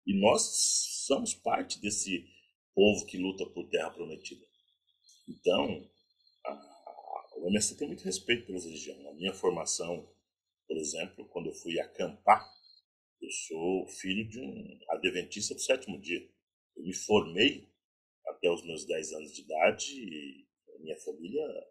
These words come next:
frequentando os cultos todos os sábados pela manhã na igreja adventista do sétimo dia, que é uma igreja, é, conservadora do ponto de vista, é, dos seus princípios,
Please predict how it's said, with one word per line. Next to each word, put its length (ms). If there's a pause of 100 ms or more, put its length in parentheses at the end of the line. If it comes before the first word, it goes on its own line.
(140)
frequentando 520
os 120
cultos 540 (480)
todos 220
os 160
sábados 380
pela 160
manhã 260
na 80
igreja 340 (160)
adventista 580
do 40
sétimo 180
dia, 180
que 100
é 20
uma 140
igreja, 280 (640)
é, 280
conservadora 800
do 80
ponto 200
de 120
vista, 380 (640)
é, 340
dos 180
seus 200
princípios, 880